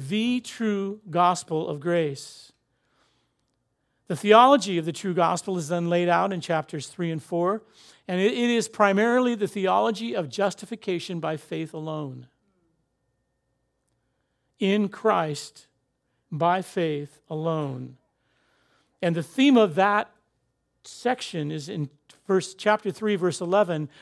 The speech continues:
when Paul writes, now it is evident that no one is justified before God by the law, for the righteous shall live by faith alone.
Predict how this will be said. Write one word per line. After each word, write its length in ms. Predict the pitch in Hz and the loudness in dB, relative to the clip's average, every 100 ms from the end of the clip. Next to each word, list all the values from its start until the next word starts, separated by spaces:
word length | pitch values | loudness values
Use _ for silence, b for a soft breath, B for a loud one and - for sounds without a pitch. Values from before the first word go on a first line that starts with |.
| B B | B B
when 140 | 190 175 | -4 0
Paul 300 | - 208 202 | 6 8 8
writes, 440 | 196 190 190 - b b b | 6 6 0 -16 b b b
now 280 | 170 185 190 | 4 6 6
it 80 | 185 | 4
is 160 | 175 | 4
evident 400 | 214 226 233 233 | 6 6 6 4
that 120 | 196 170 | 2 0
no 280 | 165 196 | 4 6
one 180 | 247 247 | 8 8
is 140 | 240 226 | 6 6
justified 580 | 220 214 208 190 170 | 4 4 0 4 4
before 280 | 165 - 170 | 2 -2 -2
God 320 | 160 165 165 | 2 2 2
by 160 | 156 160 | 0 0
the 120 | 160 | 0
law, 480 | 160 165 151 156 185 _ _ _ _ _ _ _ _ _ | -2 0 0 -2 -6 _ _ _ _ _ _ _ _ _
for 100 | _ | _
the 100 | 165 | -2
righteous 400 | 151 147 143 196 | 2 0 -2 -6
shall 220 | - - 180 | -8 -6 -4
live 220 | 151 143 | -4 -4
by 180 | 160 175 | -6 -6
faith 340 | - 135 135 | -6 -8 -8
alone. 500 | 170 185 170 127 120 | -8 -6 -8 -10 -14